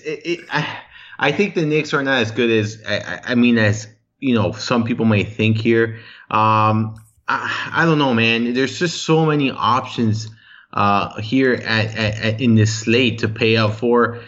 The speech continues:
I, I just don't know. I feel comfortable paying up for, uh,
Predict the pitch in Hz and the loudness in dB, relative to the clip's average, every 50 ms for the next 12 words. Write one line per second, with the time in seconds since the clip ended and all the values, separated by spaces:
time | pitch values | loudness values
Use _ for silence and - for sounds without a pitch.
0 | - - _ - - 71 110 131 - - 127 123 117 - - - - 196 185 165 | -20 -18 _ -4 -2 0 0 0 0 -2 -2 -2 -2 -4 -6 -4 -2 -2 0 0
1 | 156 156 147 135 117 107 107 110 139 127 110 113 - 117 117 110 110 113 104 107 | 2 2 2 2 2 0 0 -2 -2 -2 -2 -2 -2 -2 -2 -2 -2 -2 0 2
2 | 110 110 110 110 110 - - - - - 120 117 113 110 107 104 104 101 101 - | 2 4 2 2 0 -4 -12 -12 -6 -2 0 2 2 4 4 2 2 0 -2 -4
3 | - 113 104 104 104 101 98 95 101 - - - - - - - 110 107 104 101 | -4 -2 0 2 2 2 2 0 -4 -10 -18 -20 -20 -12 -4 -2 0 2 2 2
4 | 101 98 98 95 92 90 - | 2 2 2 2 0 -2 -4